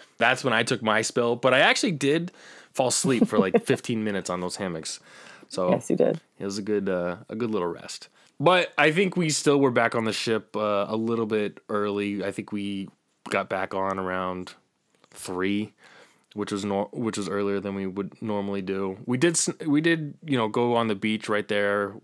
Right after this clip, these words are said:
Speaker 1: with the ship in the background and take a few pictures, but, uh, overall, a, a shorter day than we're used to on Castaway Cay.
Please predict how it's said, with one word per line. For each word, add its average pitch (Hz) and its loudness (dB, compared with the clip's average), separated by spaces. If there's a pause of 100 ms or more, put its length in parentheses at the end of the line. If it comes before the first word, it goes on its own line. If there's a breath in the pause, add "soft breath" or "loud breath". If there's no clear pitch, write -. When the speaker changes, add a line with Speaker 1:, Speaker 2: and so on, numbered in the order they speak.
(280)
Speaker 1:
with 117 -6
the 104 -2
ship - -2
in 90 -10
the 98 -4
background 95 -2
and 92 -8
take 92 -8
a 87 -16
few - -12
pictures, 90 -6
but, 87 -6 (600 soft breath)
uh, 87 -2
overall, 92 -2 (580)
a, - -4
a 120 2
shorter 160 2
day 104 0
than 90 -4
we're 87 -4
used 85 -8
to 71 -6
on 71 -10
Castaway - -14
Cay. - -18